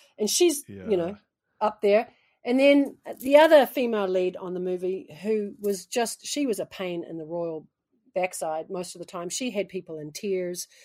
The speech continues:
Speaker 1: Um, she wouldn't do as she was told. She even had stuff in her contract that she refused to agree to. Um, and she would lock herself away and wouldn't have lunch with anybody, wouldn't socialize with anybody.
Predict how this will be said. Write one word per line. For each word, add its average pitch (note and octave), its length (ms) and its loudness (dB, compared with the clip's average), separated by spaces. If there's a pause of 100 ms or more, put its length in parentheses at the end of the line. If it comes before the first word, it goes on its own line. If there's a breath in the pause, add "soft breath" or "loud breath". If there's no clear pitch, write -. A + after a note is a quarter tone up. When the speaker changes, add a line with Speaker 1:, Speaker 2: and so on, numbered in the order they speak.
(320 soft breath)
Speaker 1:
Um, F3 460 -6 (680)
she A#3 200 -6
wouldn't G#3 220 -2
do F#3 160 -4
as D#3 60 -10
she D#3+ 140 -12
was D3+ 140 -14
told. F3+ 300 -4
She - 140 -8
even G3 420 -4
had F3 200 -12
stuff - 280 -10
in F3 120 -14
her E3 100 -10
contract E3+ 680 -10
that E3+ 140 -10
she - 180 -10
refused E3+ 720 -12
to E3 160 -10
agree E3 280 -10
to. D3 300 -12 (680 loud breath)
Um, F#3 560 -4 (680)
and G#3+ 360 2
she - 120 -2
would G#3+ 120 2
lock G3+ 200 4
herself F#3 380 -4
away E3+ 240 -4
and E3 100 -6
wouldn't F#3+ 200 -4
have E3 160 -10
lunch F#3 280 -4
with F#3+ 120 -14
anybody, E3+ 560 -6
wouldn't E3 440 -10
socialize E3+ 640 -6
with D#3 120 -16
anybody. D#3+ 600 -8